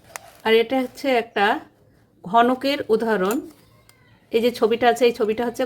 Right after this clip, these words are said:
ঘনকের উদাহরণ। ঘনকেরও তল সংখ্যা হচ্ছে ছয়টি, প্রতিটি তল হচ্ছে বর্গাকার, আর প্রত্যেকটা বাহু, এই যে প্রত্যেকটা বাহু হচ্ছে সমান, আর এর প্রান্ত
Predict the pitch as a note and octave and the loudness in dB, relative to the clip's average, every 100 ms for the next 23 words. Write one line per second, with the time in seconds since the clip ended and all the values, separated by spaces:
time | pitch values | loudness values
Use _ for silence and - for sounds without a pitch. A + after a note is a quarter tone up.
0 | F3+ G#3 G#3+ A#3 B3+ A#3+ A#3 A#3+ G#3 C4 | -6 -6 -4 -2 2 2 2 0 -2 -2
1 | D4+ _ _ _ - G3+ A3+ B3 C4+ C4+ | -6 _ _ _ -8 -2 -2 0 -2 2
2 | A3+ G#3+ G#3+ B3 A#3+ C4 C4 - A#3 A3+ | 2 2 0 -8 -6 -6 -6 -2 0 0
3 | G3+ A#3+ D#4+ _ _ _ _ A#3 B3 C4+ | -2 -4 -8 _ _ _ _ 4 4 0
4 | C#4+ C#4+ G#3 A3+ C4 C4 C4 G#3 G3+ G#3+ | -4 -2 0 0 -2 -6 -2 0 2 0
5 | A#3+ A#3 A#3 F#4 _ - - - G#3+ G3+ | 0 0 -2 -4 _ -20 -20 -4 -2 0
6 | - A#3 - C4+ C#4+ A3+ G#3+ G#3+ G#3 F#3 | 0 0 0 -4 -2 2 4 4 2 -4
7 | - - _ G#3 G#3+ A3+ B3 - C4+ - | -6 -14 _ -6 -4 0 -2 -2 -4 -2
8 | A3+ G#3 G#3 G#3+ C4+ C4 C4 C4+ D#4+ - | 2 4 4 2 -2 -2 -4 -4 -4 -6
9 | - - - - - A3+ F#3+ - - - | -16 -20 -18 -4 2 2 2 -2 -8 -18
10 | _ - _ _ - _ - - - G#3+ | _ -20 _ _ -20 _ -20 -10 -2 2
11 | A3 A3 A#3 A3 | 2 2 0 0